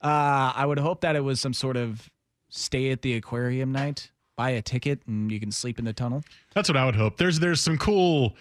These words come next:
Speaker 2: uh, have you ever seen
Speaker 1: <laughs>
Speaker 2: those random articles that are shared to you? Usually I see them on Facebook where it's like, "The ten coolest hotels in the world." And there, there's always one or two that are, like, underground and right with the ocean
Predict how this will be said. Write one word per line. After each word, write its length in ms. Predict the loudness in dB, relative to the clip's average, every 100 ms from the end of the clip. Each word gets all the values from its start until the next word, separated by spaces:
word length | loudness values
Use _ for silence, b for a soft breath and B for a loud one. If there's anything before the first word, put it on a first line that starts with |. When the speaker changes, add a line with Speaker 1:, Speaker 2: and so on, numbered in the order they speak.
| b b b b b b _
Speaker 2:
uh, 140 | -12 -2
have 140 | 2
you 60 | 4
ever 120 | 4
seen 260 | 4 4 4
Speaker 1:
<laughs> 0 |
Speaker 2:
those 200 | 2 2
random 720 | 2 2 2 2 2 0 -4 _ _ _ _ _ 0
articles 460 | 2 2 2 2
that 100 | 4
are 80 | 2
shared 380 | 2 2 2 2
to 80 | 0
you? 440 | 0 2 2 0 B B
Usually 280 | -2 0 2
I 40 | 2
see 160 | 0
them 140 | 0 -2
on 100 | -2
Facebook 480 | -4 -4 -4 -2
where 100 | 0 0
it's 140 | 0
like, 240 | 0 -2 B B B B _
"The 120 | -4
ten 320 | 0 2 2 0
coolest 440 | 0 0 0 0
hotels 500 | 0 0 0 2 2
in 100 | 2
the 80 | 2
world." 440 | 2 2 2 -2 B B -6
And 200 | 0 2
there, 180 | 2 4
there's 160 | 4 4
always 240 | 4 2
one 160 | 4 4
or 80 | 2
two 280 | 2 2 2
that 220 | 2 4
are, 240 | 2 0
like, 340 | 0 -2 -4 -12 _ _ _ _ _ _ _ -4
underground 720 | -2 0 0 2 4 4 2
and 300 | 0 -2 -4 -12 _ 0
right 220 | 2 2
with 120 | 0
the 140 | 2 2
ocean 500 | 2 2 2 2